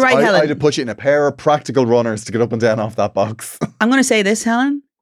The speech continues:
Speaker 2: You're right, you can't replace memories, but how memories do you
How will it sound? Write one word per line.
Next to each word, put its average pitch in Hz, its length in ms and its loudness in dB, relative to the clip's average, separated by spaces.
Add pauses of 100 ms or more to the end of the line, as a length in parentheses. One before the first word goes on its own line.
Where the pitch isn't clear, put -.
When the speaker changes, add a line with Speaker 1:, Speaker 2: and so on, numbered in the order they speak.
Speaker 2:
You're 190 200 0
right, 226 260 2
you 196 60 -2
can't 170 280 0
replace 165 340 -2
memories, 160 360 0
but 165 160 -4
how 196 140 0
memories 180 400 0
do 170 100 -2
you 165 180 -2